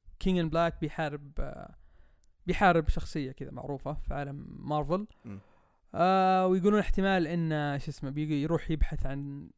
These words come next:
Speaker 1: آه، سلاح جديد، وبينزل في مارتش. هذا اللي نعرفه.
Speaker 2: نعم.
Speaker 1: بس.
Speaker 2: كل اللي أقدر أقوله عن هذا إنه أنا بصراحة، يعني، من الأعمال، أنا ما، الآن ما قريت ديد إيرث، بس من،
Speaker 1: Same.
Speaker 2: يعني،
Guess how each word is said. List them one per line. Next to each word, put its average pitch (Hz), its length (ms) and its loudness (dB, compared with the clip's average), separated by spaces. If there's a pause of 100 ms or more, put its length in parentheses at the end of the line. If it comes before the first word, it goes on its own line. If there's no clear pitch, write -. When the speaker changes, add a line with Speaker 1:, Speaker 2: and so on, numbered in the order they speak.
(200)
Speaker 1:
آه، 139 300 -14
سلاح - 380 -6
جديد، 170 380 -6 (920)
وبينزل 165 460 0
في - 100 -8
مارتش. - 400 -10 (320)
هذا 147 180 -4
اللي 135 120 -6
نعرفه. - 300 -10 (100)
Speaker 2:
نعم. 82 240 -12 (480)
Speaker 1:
بس. - 600 -10
Speaker 2:
كل 214 60 4
اللي 185 120 2
أقدر 165 180 0
أقوله 156 220 2
عن 120 140 -4
هذا 131 240 -2
إنه 110 140 -10
أنا 117 100 -8
بصراحة، 113 300 -8
يعني، 101 160 -12 (100)
من 113 460 -8 (260)
الأعمال، 104 340 -10
أنا 123 100 -4
ما، 147 160 -4
الآن 156 280 0
ما 127 80 -4
قريت 117 300 -6 (100)
ديد 107 140 -6
إيرث، 104 220 -4 (580)
بس 117 300 -8
من، 110 160 -10
Speaker 1:
Same. 104 140 -8
Speaker 2:
يعني، 104 760 -8